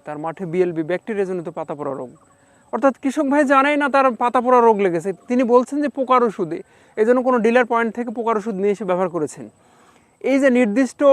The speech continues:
একটা রোগের বা নির্দিষ্ট পোকার জন্য নির্দিষ্ট ওষুধ ব্যবহার না করার কারণেই ওষুধে কাজ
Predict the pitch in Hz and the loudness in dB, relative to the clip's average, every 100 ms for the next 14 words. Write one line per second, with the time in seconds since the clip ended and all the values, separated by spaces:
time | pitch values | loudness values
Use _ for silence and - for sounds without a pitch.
0 | 269 - 233 208 214 233 233 214 214 202 | 4 4 2 4 4 4 4 0 0 -2
1 | - 233 214 202 196 208 220 202 196 226 | -6 -6 -2 -2 0 -2 0 0 0 -2
2 | - 233 233 185 196 196 180 170 170 185 | 2 2 2 0 0 2 0 -2 0 -2
3 | 180 175 170 220 269 _ _ - 165 185 | -2 -4 -6 -10 -14 _ _ -12 -10 -8
4 | 156 160 - 139 | -8 -6 -4 -4